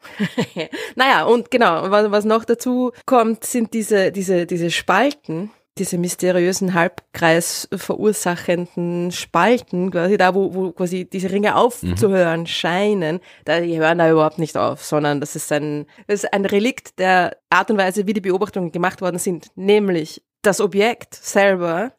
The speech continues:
Speaker 1: der Mikroquasar selber, ist eigentlich zu hell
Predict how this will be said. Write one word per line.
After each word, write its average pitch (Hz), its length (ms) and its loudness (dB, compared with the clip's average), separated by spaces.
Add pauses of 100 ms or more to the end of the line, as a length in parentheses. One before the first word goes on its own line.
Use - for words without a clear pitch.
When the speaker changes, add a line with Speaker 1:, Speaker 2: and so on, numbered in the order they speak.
(240)
Speaker 1:
der 185 120 0
Mikroquasar 180 1400 -2
selber, 185 640 0 (1200)
ist 208 240 -6
eigentlich 233 460 -2
zu 220 240 0
hell 190 500 2